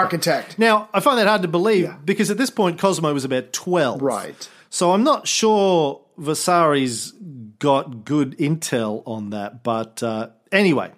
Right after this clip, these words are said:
Speaker 2: the Medicis were involved in it in some way.
Speaker 1: Right.
Speaker 2: Well,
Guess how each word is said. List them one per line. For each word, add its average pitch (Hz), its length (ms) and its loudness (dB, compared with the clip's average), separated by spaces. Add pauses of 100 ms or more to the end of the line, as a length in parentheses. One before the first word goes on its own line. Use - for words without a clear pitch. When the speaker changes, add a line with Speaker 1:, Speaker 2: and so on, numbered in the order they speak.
(140)
Speaker 2:
the 151 60 -2
Medicis 156 680 0
were 120 320 2
involved 120 580 0
in 113 120 -2
it 117 120 -8
in 113 160 -8
some 107 520 -6
way. 98 480 -12 (440)
Speaker 1:
Right. 104 280 -2 (1300)
Speaker 2:
Well, 254 380 4